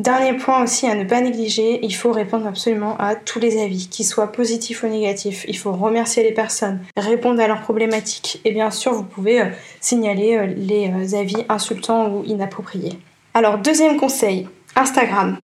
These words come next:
Alors, j'ai choisi Instagram parce que pour moi, il permet facilement la discussion, euh, et l'échange. Et contrairement à ce qu'on peut penser, je recommanderais en tout cas de ne pas se prendre trop la tête pour avoir un feed parfait.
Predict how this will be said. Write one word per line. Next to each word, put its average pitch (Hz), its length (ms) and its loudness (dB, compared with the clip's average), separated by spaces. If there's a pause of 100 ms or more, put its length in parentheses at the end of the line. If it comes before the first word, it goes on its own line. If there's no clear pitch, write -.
(100)
Alors, 214 200 6
j'ai 214 140 2
choisi 254 220 4
Instagram 254 640 4
parce 240 220 2
que 226 100 -2
pour 208 320 -2
moi, 233 280 4
il 208 400 -2
permet 214 360 0
facilement 247 460 2
la 233 140 4
discussion, 226 640 -2
euh, 196 80 0
et 208 180 0
l'échange. 185 540 -4
Et 202 80 -4
contrairement 254 440 0
à 240 60 4
ce 240 80 -4
qu'on 240 100 0
peut 220 140 2
penser, 226 500 -2 (140)
je 214 60 -6
recommanderais 233 520 2
en 233 80 2
tout - 120 -10
cas 240 100 2
de 214 80 0
ne 202 100 -4
pas 254 300 2
se - 160 0
prendre 214 280 0
trop 254 200 0
la 247 100 4
tête 247 320 -2
pour 214 160 4
avoir 214 300 4
un 202 120 0
feed 202 480 -2
parfait. 233 460 0